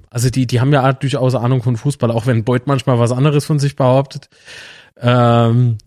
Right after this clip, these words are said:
das ist schon, das ist schon gut. Ich habe ein gutes Gefühl. Okay,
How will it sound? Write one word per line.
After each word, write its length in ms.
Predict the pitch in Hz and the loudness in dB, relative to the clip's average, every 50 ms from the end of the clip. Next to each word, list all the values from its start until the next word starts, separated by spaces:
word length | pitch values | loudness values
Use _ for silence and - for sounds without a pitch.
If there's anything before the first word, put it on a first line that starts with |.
| _ _ _ _ _ _ _ _ _ _ _ _ _ _ _ _ _ _ _ _ _ _ _ _ - | _ _ _ _ _ _ _ _ _ _ _ _ _ _ _ _ _ _ _ _ _ _ _ _ -8
das 180 | 107 107 - | -6 -6 -4
ist 120 | 143 143 - | -4 -4 -2
schon, 360 | - 196 202 220 226 226 226 | -2 -2 -2 -2 -4 -4 -2
das 180 | 226 190 - - | -4 -4 -2 -4
ist 80 | 185 | -4
schon 200 | - - 233 254 | -2 -2 -4 -4
gut. 280 | - - - - - - _ _ _ | -6 -12 -18 -20 -20 -20 _ _ _
Ich 160 | - 180 214 | -2 0 0
habe 160 | 226 214 220 | 0 0 -2
ein 60 | 185 190 | -6 -6
gutes 320 | 214 202 202 196 - - | -8 -8 -8 -10 -10 -12
Gefühl. 320 | - - - 196 170 160 - _ _ _ _ _ _ _ _ _ _ _ _ _ _ _ _ _ _ _ _ _ _ _ _ _ _ _ _ _ _ _ _ _ _ _ _ _ _ _ _ | -10 -6 -6 -6 -6 -6 -10 _ _ _ _ _ _ _ _ _ _ _ _ _ _ _ _ _ _ _ _ _ _ _ _ _ _ _ _ _ _ _ _ _ _ _ _ _ _ _ _
Okay, 880 | 170 170 170 165 160 156 151 143 - - 165 175 165 151 143 139 131 | 0 2 2 2 2 2 0 0 0 0 2 2 2 2 2 2 2